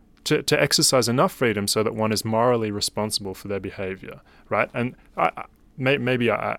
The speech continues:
I've kind of jumbled your words a little bit, but that really spoke to me. I, I was like, "Yeah, we need, like, that, that isn't a very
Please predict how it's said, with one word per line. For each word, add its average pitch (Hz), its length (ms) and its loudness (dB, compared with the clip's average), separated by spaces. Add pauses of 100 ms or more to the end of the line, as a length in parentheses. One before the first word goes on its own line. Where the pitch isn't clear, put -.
I've 104 160 -4
kind 101 180 -4
of 95 60 -10
jumbled 104 380 -4
your 110 80 2
words 147 260 2
a 113 40 -6
little 101 180 -2
bit, 98 240 -6
but 101 120 -6 (920)
that 143 200 6
really 143 280 2
spoke 127 320 2
to - 100 -10
me. 104 100 -8
I, 117 280 0
I - 0 -
was 117 200 0
like, 117 220 -2
"Yeah, 175 300 4 (260)
we 135 140 4
need, 160 300 2 (320)
like, 123 140 2
that, 160 220 6
that 185 160 6
isn't 196 200 2
a 156 60 0
very 120 400 2